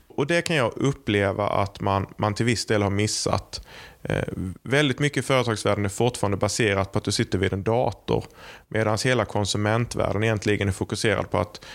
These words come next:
du primärt använder en telefon. Om du nu måste använda en dator så har vi ett webbgränssnitt. M-, men företagsvärlden är precis tvärtom.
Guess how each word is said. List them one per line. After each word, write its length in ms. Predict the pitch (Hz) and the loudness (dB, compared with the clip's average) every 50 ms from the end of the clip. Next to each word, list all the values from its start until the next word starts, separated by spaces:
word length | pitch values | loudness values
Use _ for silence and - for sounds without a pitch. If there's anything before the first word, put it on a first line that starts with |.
| - - - - _ - | -18 -20 -20 -20 _ -8
du 140 | - 110 110 | -4 -2 -2
primärt 540 | 101 - - 123 127 127 104 98 95 95 - | -2 0 -2 0 2 2 2 2 0 0 0
använder 480 | 135 143 143 135 107 104 98 95 - 98 | 0 0 2 2 2 0 0 0 0 -2
en 100 | 101 101 | 0 0
telefon. 540 | - 101 104 98 - 110 - - - - | 0 0 0 0 0 -2 -2 -2 -2 -2
Om 120 | - 104 107 | -2 0 0
du 80 | 113 | 0
nu 100 | 117 113 | 0 0
måste 500 | 107 110 117 123 139 131 - - - - | 0 2 2 2 2 0 -2 -4 -2 -2
använda 380 | 113 131 131 110 104 101 98 101 | 0 0 0 0 0 0 0 -2
en 80 | 101 98 | -2 0
dator 360 | 104 107 110 101 - - 101 | 0 0 0 -2 -4 -6 -6
så 120 | - 104 | -4 -2
har 160 | 104 113 104 | 0 0 2
vi 80 | 98 101 | 2 0
ett 100 | 95 - | 0 0
webbgränssnitt. 800 | - 117 117 - - - - - - - - - - - - - - - - - - - - - _ - | 0 0 0 -2 -2 -2 -2 -2 -2 -2 -4 -4 -6 -8 -16 -20 -20 -20 -20 -20 -20 -20 -20 -14 _ -8
M-, 100 | - - | -8 -6
men 260 | - - 110 113 117 110 | -4 -4 -2 -2 -2 -2
företagsvärlden 800 | - - 135 135 120 120 - 113 104 - - 117 - 120 131 | 0 2 2 2 2 2 0 -2 -2 -2 -2 -2 0 0 0
är 60 | 135 | -2
precis 280 | - - - 123 - - | 0 0 0 0 -2 -2
tvärtom. 600 | - - 123 107 104 - - - 62 55 55 | -2 0 0 0 0 0 -2 -2 -2 -2 -2